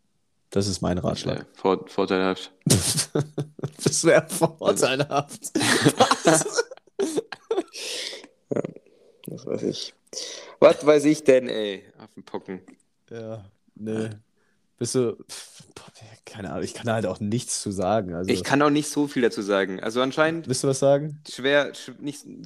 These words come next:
Speaker 2: nicht so leicht übertragbar und nicht so schwere Verläufe und das hat was mit den Menschenpocken zu tun, die aber anscheinend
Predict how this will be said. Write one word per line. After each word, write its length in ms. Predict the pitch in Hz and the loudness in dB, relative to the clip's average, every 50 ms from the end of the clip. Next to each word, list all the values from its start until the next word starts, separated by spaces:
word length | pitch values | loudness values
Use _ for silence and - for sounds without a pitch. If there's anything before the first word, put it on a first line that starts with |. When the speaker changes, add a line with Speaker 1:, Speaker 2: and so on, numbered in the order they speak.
| - - - - - - - - | -18 -18 -20 -20 -20 -20 -8 -2
Speaker 2:
nicht 220 | 139 139 143 - - | 0 0 0 2 4
so 120 | - 139 | 4 6
leicht 240 | 131 127 127 127 - | 6 6 6 4 2
übertragbar 800 | 123 110 110 110 - 147 156 160 156 - - 147 143 143 143 135 | -2 -2 -2 0 2 2 2 2 2 0 -2 -2 -2 -2 -4 -4
und 300 | 113 110 110 113 113 - | -4 -6 -6 -8 -8 -10
nicht 260 | - 120 120 117 - - | -10 -10 -10 -10 -10 -10
so 120 | - 117 | -12 -12
schwere 300 | 113 - 120 117 107 110 | -12 -10 -8 -8 -8 -6
Verläufe 640 | - 113 110 117 127 143 147 147 151 139 139 143 135 | -6 -4 -2 0 0 -2 -2 -2 -4 -4 -2 -4 -6
und 280 | 113 113 110 107 _ - | -8 -12 -16 -20 _ -16
das 120 | 110 - - | -6 -4 -4
hat 140 | - - | -4 -4
was 160 | 113 117 - - | -6 -8 -10 -10
mit 140 | 113 - | -12 -12
den 200 | - 104 107 104 | -12 -12 -12 -10
Menschenpocken 720 | 107 117 98 - - - 143 135 - - 156 147 _ 147 | -10 -10 -10 -10 -12 -18 -20 -16 -8 -8 -8 -6 _ -10
zu 120 | 135 - 139 | -12 -12 -10
tun, 260 | - 139 139 143 135 | -10 -10 -10 -10 -10
die 260 | 110 107 104 107 104 - | -8 -6 -6 -4 -4 -4
aber 300 | 104 98 98 98 - - | -2 0 0 0 0 -2
anscheinend 460 | - 107 - - 104 107 104 104 - | -4 -6 -4 -4 -4 -4 -4 -8 -14